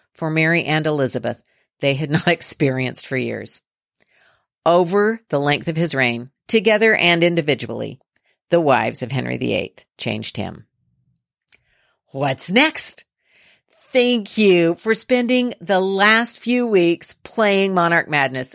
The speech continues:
It's been an exciting journey through some of the most famous and infamous history figures in British history. We've looked at legendary figures like King Arthur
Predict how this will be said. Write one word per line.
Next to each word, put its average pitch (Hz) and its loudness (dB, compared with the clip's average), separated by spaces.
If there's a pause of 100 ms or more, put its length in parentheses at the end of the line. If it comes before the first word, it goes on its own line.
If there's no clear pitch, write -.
It's 196 0
been 175 2
an 151 -4
exciting 160 0
journey 240 0 (280)
through 202 -4
some 214 0
of 196 0
the 180 0
most 160 -2 (100)
famous 247 0 (140)
and 175 4
infamous 175 2
history 147 -2 (240)
figures 175 2
in 156 0
British 156 0
history. 131 -6 (520)
We've 185 2
looked 202 -2
at 165 -4
legendary 180 0
figures 190 -6
like 175 0
King 185 -4
Arthur 185 -4